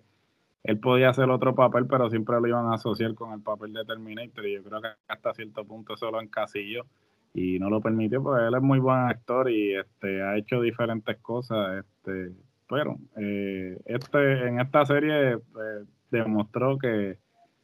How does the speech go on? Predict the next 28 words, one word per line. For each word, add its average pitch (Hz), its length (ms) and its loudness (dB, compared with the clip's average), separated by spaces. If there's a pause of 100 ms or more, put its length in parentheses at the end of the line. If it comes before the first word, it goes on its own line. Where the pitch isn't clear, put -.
(140)
que 120 60 0
el 107 100 0
tipo 117 240 0
todavía 120 420 4
le 120 160 2
queda 120 400 2 (140)
y, 101 340 0
este, 92 720 -6
sin 101 200 -2
duda 107 200 0
alguna, 110 680 0
eh, 98 220 -6
fue 110 160 0
una 113 340 0
de 110 80 2
las, 107 220 2
de 104 180 -2
las 98 160 -4
cosas 104 320 -6 (100)
que 107 120 -2
más, 101 580 -2 (100)
este, 98 440 -8
llamó 98 280 -8
la 107 120 -2
atención 107 440 -4
de 107 80 0
la 104 140 -2
temporada. 104 720 0